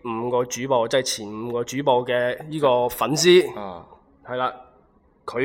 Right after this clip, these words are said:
Speaker 1: 嘅投嘅數量嘅前五位一樣係可以，誒，有獎嘅。
Speaker 2: 哦。
Speaker 1: 係啦。
Speaker 2: 仲有啲乜嘢呢？
Speaker 1: 獎呢個
Speaker 2: 好似神秘感。
Speaker 1: 係啦。
Speaker 2: 因為我哋都未知。
Speaker 1: 嗯，所以呢，就大家呢，就可以積極去參與啦。誒，可以同大家講嘅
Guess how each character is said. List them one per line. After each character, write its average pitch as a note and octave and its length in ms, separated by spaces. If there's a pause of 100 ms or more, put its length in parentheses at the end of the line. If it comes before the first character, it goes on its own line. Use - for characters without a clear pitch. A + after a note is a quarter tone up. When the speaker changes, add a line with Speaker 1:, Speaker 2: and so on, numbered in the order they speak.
Speaker 1:
嘅 D#3+ 240
投 A2 320
嘅 C#3 400
數 C#3+ 360
量 B2+ 200
嘅 C3 100
前 A#2 200
五 B2+ 160
位 A#2 160
一 D#3+ 60
樣 D3 320
係 A#2 220
可 B2+ 120
以， A#2+ 400
誒， G2+ 440
有 G#2+ 160
獎 G2+ 260
嘅。 G2+ 120 (380)
Speaker 2:
哦。 E2+ 240 (100)
Speaker 1:
係 G2+ 240
啦。 G#2 140 (220)
Speaker 2:
仲 G2+ 120
有 G#2+ 140
啲 - 40
乜 A#2+ 60 (140)
嘢 G2+ 40
呢？ A2 140 (380)
Speaker 1:
獎 C3 280
呢 E3+ 140
個 D3 80
Speaker 2:
好 B2+ 80
似 A#2+ 80
神 F#2 120 (100)
秘 F#2+ 160
感。 F#2 220
Speaker 1:
係 C3 240
啦。 C3 200
Speaker 2:
因 C#3+ 60
為 G#2+ 60
我 F#2+ 120
哋 G2 100
都 A2+ 100
未 G#2 180
知。 F#2+ 320 (480)
Speaker 1:
嗯， C3+ 240
所 A3 120
以 A#3 80
呢， G#3+ 140
就 D3+ 160
大 C#3 220
家 E3+ 200
呢， F3+ 160
就 C3+ 180
可 C#3 100
以 D3 100
積 - 40
極 D3+ 100
去 A2+ 180
參 C3 320
與 A2 140
啦。 A#2 280 (720)
誒， C3+ 360 (440)
可 G3 100
以 F#3 120 (120)
同 A#2 180
大 C3 180
家 D#3+ 60
講 A2 200
嘅 A#2 240